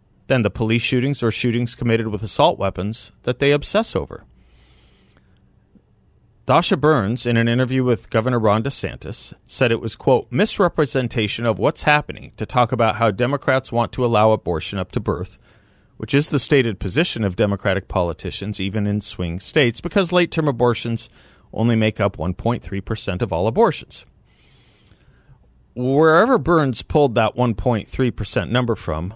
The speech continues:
let's take it as true. According to the Guttmacher Institute, which was founded by Planned Parenthood, there were nine hundred and thirty thousand one hundred and sixty abortions in twenty twenty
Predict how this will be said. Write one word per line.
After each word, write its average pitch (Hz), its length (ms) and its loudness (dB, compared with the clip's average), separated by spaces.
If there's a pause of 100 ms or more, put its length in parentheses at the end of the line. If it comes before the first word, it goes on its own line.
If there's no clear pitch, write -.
(120)
let's - 220 -2
take 190 280 2
it 196 200 2
as 131 240 2
true. - 480 -2 (920)
According 117 360 0
to 110 60 -2
the 95 80 -2
Guttmacher 101 640 0
Institute, 101 680 -4
which - 180 -8
was - 160 -14
founded 92 320 -2
by 82 160 -2
Planned 73 320 -8
Parenthood, 135 480 -2 (540)
there 117 100 0
were 117 100 2
nine 143 300 2
hundred 156 280 0
and 117 140 -6
thirty 127 300 -2
thousand 117 480 2
one 113 160 0
hundred 110 300 -2
and 95 120 -2
sixty - 440 -6
abortions 92 580 -6
in 73 100 -10
twenty 73 300 -8
twenty 82 420 -10